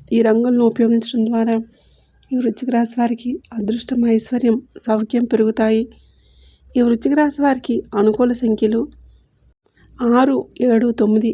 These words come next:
ముఖ్యమైన నిర్ణయాలు, వ్యాపార ఆరంభాలు, పెట్టుబడులు, కుటుంబ సభ్యులతో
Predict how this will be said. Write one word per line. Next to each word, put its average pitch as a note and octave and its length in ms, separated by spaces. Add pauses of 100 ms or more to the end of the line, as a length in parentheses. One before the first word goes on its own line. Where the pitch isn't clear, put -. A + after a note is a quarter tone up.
(160)
ముఖ్యమైన B3+ 440
నిర్ణయాలు, A#3 580 (640)
వ్యాపార A#3 480
ఆరంభాలు, A#3 580 (140)
పెట్టుబడులు, A3+ 500 (180)
కుటుంబ A3+ 300
సభ్యులతో A#3 540